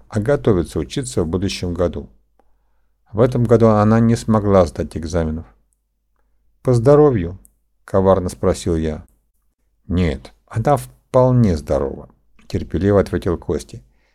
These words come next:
«Ей не повезло с русским языком и политэкономией». «Ну, для физкультурного института это не важно.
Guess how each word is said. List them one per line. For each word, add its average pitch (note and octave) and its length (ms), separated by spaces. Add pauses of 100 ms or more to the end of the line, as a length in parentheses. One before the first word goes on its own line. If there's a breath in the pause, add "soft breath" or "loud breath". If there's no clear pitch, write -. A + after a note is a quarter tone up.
(160)
«Ей B2+ 420
не C3 100
повезло G#2+ 520
с - 140
русским A#2+ 460
языком F#2+ 540
и G2 120
политэкономией». F#2 920 (1800)
«Ну, F#3+ 380
для B2+ 180
физкультурного A#2+ 800
института B2 540
это B2 160
не F#2 140
важно. A#2+ 560